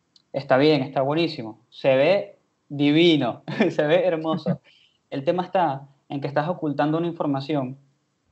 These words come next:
Speaker 1: que no deberías ocultarla, porque aparte es súper sencilla la información.
Speaker 2: Ujú.
Speaker 1: Entonces lo que hay que buscar es la forma en que esto se muestra afuera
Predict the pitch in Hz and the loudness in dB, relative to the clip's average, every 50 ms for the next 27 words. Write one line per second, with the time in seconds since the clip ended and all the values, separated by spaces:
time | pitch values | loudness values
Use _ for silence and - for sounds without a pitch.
0 | _ _ _ - 151 143 139 139 143 143 143 151 156 170 170 160 143 135 131 131 | _ _ _ -4 -2 0 0 2 2 4 4 4 4 4 4 4 4 4 2 2
1 | 135 147 160 156 143 127 127 147 151 139 123 123 117 117 - - 139 135 135 131 | 0 -2 -4 -4 -4 -2 2 4 4 4 4 2 -2 -4 -2 -2 -2 0 2 2
2 | 127 147 147 147 - 180 180 - 196 202 175 - - 139 120 - - 208 175 151 | 2 2 2 2 0 -2 0 0 -2 -2 -2 -4 -4 -8 -8 -4 -4 -2 0 0
3 | 123 120 117 - 113 110 110 - - 113 104 104 - _ _ _ _ _ _ _ | -2 -2 -6 -8 -10 -10 -10 -10 -8 -8 -8 -10 -12 _ _ _ _ _ _ _
4 | _ - 135 - 123 139 143 - 143 139 160 165 156 143 135 139 165 165 160 147 | _ -6 -4 -2 2 2 4 4 4 2 4 2 4 2 2 2 4 2 2 4
5 | 156 151 151 165 175 165 - 180 175 170 180 180 180 147 151 135 139 - - - | 2 0 -2 -2 -4 -2 0 0 2 2 0 -2 -4 -4 -6 -6 -8 -10 -14 -10
6 | - 170 165 - 151 135 127 127 135 131 - 156 156 151 - - 170 160 147 131 | -6 -6 -4 -2 -2 -2 -2 -2 -4 -4 -4 -6 -6 -4 0 4 4 6 6 6
7 | 127 139 160 | 4 2 -2